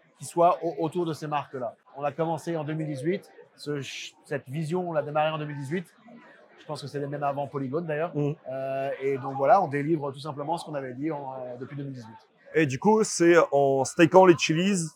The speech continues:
Speaker 2: avec les validateurs, <coughs> pardon, qu'il va y avoir la validation on-chain, du coup. Et les, les, les stakers, ils perçoivent les intérêts comme, euh, une blockchain
Speaker 1: En fait,
Speaker 2: proof of
Speaker 1: c'est
Speaker 2: stake classique.
Speaker 1: Ouais, ouais, c'est un proof of stake,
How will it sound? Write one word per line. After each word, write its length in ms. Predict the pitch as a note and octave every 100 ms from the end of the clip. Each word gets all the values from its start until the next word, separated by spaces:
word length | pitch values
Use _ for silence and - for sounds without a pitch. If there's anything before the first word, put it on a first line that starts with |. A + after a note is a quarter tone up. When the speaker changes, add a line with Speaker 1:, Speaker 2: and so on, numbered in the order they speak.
| _ -
Speaker 2:
avec 200 | D3+ D3
les 120 | E3
validateurs, 720 | D3+ D#3 D3+ E3 E3+ E3 - _ _ - - - -
<coughs> 500 | - - - C3+ -
pardon, 280 | C#3+ C3+ B2 - _ _ _ _ -
qu'il 120 | D3+
va 100 | D3+
y 40 |
avoir 200 | D3 C#3
la 100 | C3+
validation 480 | C3+ C#3+ D3 - F#3 D3
on-chain, 480 | D3 - F3 F3+ - _ - -
du 100 | C#3
coup. 280 | B2+ E3+ F#3 - _ E3+
Et 160 | F#3
les, 100 | F3 D#3+
les, 300 | D#3+ D#3+ D#3
les 140 | D3
stakers, 340 | D3 D3+ F3 E3+
ils 60 |
perçoivent 320 | D#3 C3 E3 D#3
les 120 | C#3+
intérêts 360 | C3+ D3+ E3
comme, 300 | D3+ E3 D#3+ D3
euh, 320 | C#3 C3+ B2 - _ -
une 80 | E3
blockchain 260 | E3+ E3+
Speaker 1:
En 20 | F3+
fait, 100 | E3
Speaker 2:
proof 60 |
of 60 | E3+
Speaker 1:
c'est 60 | F3
Speaker 2:
stake 160 | E3+
classique. 280 | D#3+ D#3+ E3+
Speaker 1:
Ouais, 100 | F#3+
ouais, 100 | F#3+
c'est 100 | D#3+
un 60 | D3+
proof 140 | G3
of 120 | G3
stake, 280 | - G3 F#3